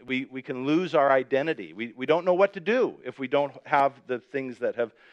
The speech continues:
that we've done. Secondly, uh, it can challenge those defenses.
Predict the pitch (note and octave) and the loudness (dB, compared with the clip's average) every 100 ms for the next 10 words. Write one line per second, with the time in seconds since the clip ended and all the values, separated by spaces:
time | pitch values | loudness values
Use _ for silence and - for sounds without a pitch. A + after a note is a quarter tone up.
0 | - C3 A#2+ A#2+ G#2+ A2+ G2+ F2+ F#3 F3+ | 0 2 2 -4 -2 -2 -2 2 2 4
1 | F#3+ C#3 B2 - - - - C3+ C3 D3+ | 2 0 -2 -6 -20 -14 4 6 8 4
2 | C#3+ D#3+ C#3+ E3+ E3+ F3+ F3 C3+ E3+ E3+ | 2 -4 0 4 4 4 0 2 2 2
3 | D3 E3 - G3 A#3 - F#2 - - | 0 -2 2 2 2 -4 -4 -6 -18